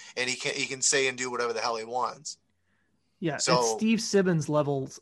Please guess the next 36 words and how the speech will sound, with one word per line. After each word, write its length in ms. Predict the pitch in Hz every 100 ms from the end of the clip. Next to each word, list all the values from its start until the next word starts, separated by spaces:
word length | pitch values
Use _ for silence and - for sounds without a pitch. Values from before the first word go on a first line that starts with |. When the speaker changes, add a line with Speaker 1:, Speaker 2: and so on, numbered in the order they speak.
| -
Speaker 2:
of 180 | 160 -
stupid. 280 | - 185
Speaker 1:
Absolutely. 460 | 156 190 160 117 113
That's 280 | 151 170 -
just, 320 | 180 143 -
that's 200 | 170 151
just 160 | 131 -
trolling 440 | - 202 208 185
at 80 | 139
a 40 |
whole 220 | 123 151
new 160 | 147 139
level. 440 | 117 113 117 120 - - - - -
And, 460 | 120 120 113 110 - _ _ - -
uh, 40 |
you 220 | 147 147
know 100 | 139
what? 240 | 139 143 - _ -
Good 160 | 135 175
luck 200 | 196 175
with 140 | 151
breakfast 340 | 151 147 131 -
television, 640 | 127 135 139 143 165 175 _ _ _ _ _ _ _ _
because 340 | - 135 117
we 140 | 120 139
won't 160 | 135
have 140 | 131 127
to 80 | 107
hear 200 | 120 117
that 140 | 110
kind 160 | 117 107
of 60 |
shit 200 | - 117
from 180 | 110 107
you 80 | 104
again. 260 | 101 101